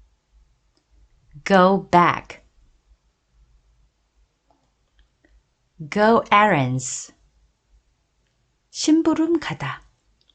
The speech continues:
Go errands. Go errands. Go jogging. 조깅하러 가다.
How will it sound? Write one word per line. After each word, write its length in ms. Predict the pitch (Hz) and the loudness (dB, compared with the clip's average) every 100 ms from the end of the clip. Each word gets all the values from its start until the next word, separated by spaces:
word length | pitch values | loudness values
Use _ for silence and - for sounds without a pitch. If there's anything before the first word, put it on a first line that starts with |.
| _ _ _ _ _ _ _ - 156 | _ _ _ _ _ _ _ -20 -12
Go 420 | - 202 214 220 - | 0 2 4 2 2
errands. 800 | 196 196 131 117 - - - _ _ _ _ _ _ _ _ _ _ _ _ _ _ _ _ _ _ _ _ - 151 | 2 2 -2 -4 -8 -12 -14 _ _ _ _ _ _ _ _ _ _ _ _ _ _ _ _ _ _ _ _ -16 -2
Go 400 | 202 196 214 - | 4 4 4 2
errands. 840 | 196 208 165 110 - - - - _ _ _ _ _ _ _ _ _ _ _ _ _ _ _ _ - - - _ _ _ _ _ _ _ _ _ _ _ _ _ _ _ _ _ | 4 4 2 -2 -8 -12 -12 -14 _ _ _ _ _ _ _ _ _ _ _ _ _ _ _ _ -20 -20 -20 _ _ _ _ _ _ _ _ _ _ _ _ _ _ _ _ _
Go 480 | 165 151 202 202 214 | -14 -2 2 4 2
jogging. 800 | 180 - 202 202 180 165 147 143 - _ _ _ _ _ _ _ _ _ _ _ _ _ _ _ _ - | -2 2 2 4 2 0 -2 -4 -12 _ _ _ _ _ _ _ _ _ _ _ _ _ _ _ _ -10
조깅하러 680 | - 190 185 170 147 170 240 | -2 0 0 -2 -2 -4 -4
가다. 440 | - - 139 - | -8 -12 -12 -14